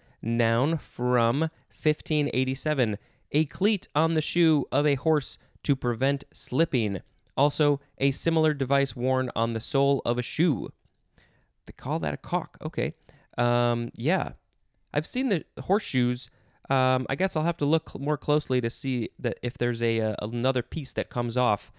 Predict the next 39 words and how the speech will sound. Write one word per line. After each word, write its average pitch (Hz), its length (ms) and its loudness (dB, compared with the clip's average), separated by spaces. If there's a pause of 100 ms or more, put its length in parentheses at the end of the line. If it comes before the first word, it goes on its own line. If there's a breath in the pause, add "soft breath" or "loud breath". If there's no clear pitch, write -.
(340 soft breath)
uh, 104 400 2
and 110 180 -4
we, 110 220 -2
y-, 110 220 -10
then 110 160 0
you 98 80 2
call 143 300 0
that 127 180 0
a 127 40 -2
caulk. - 440 -4 (800 loud breath)
This 160 220 -2
is 160 120 0
probably 151 540 2
an, 147 80 2
uh, 139 200 4
alternative 139 640 2
of 120 220 0
caulkin, 151 580 0 (360 soft breath)
which 135 320 0
is 135 160 2
from 139 200 0
the 131 60 2
Middle 139 280 2
English 135 640 0 (240)
cacun, 165 720 2 (140)
C - 320 0
A 127 220 4
C 151 220 -4
U 127 200 4
N, 156 240 2 (440 soft breath)
from 151 640 0 (260)
Middle 156 380 2
Dutch 143 600 0
or 139 120 2
Middle 143 220 2
French 139 400 -2 (140)
dialect, 139 560 0
Middle 143 180 2
Dutch, 131 300 0